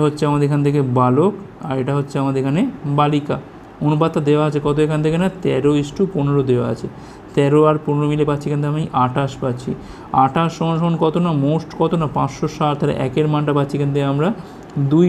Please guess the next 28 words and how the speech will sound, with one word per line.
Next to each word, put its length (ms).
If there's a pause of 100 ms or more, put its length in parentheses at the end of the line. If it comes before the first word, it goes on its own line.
(120)
শূন্য। 240 (580)
অর্থাৎ 320
এখান 200
থেকে 140 (140)
বালক 340
আছে 140 (100)
কত 120 (500)
না? 60 (140)
দুশো 280 (140)
ষাট, 220 (420)
আর 120
এখান 180
থেকে 180
বালিকা 380
আছে 120 (100)
কত 140 (320)
না? 60 (140)
তিনশো। 400 (180)
ওকে, 140 (560)
এখন 160 (100)
কি 60 (100)
বলছে? 220 (460)
চল্লিশ 400
জন 120 (140)
বালক 300 (200)
স্কুলে 240 (100)
ভর্তি 320
হচ্ছে, 160